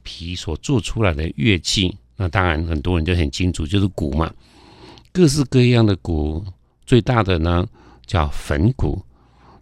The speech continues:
它的直径呢，有八尺。那如果按照现在的整个的尺寸来看，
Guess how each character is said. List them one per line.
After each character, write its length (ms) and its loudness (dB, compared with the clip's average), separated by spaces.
它 120 2
的 100 2
直 260 -6
径 300 0
呢， 240 0
有 240 -4
八 240 0
尺。 320 -2
那 140 2
如 100 2
果 80 4
按 160 2
照 140 2
现 340 2
在 480 2
的 380 -2
整 260 -6
个 220 -6
的 220 -6
尺 200 -2
寸 240 0
来 140 -2
看， 240 -4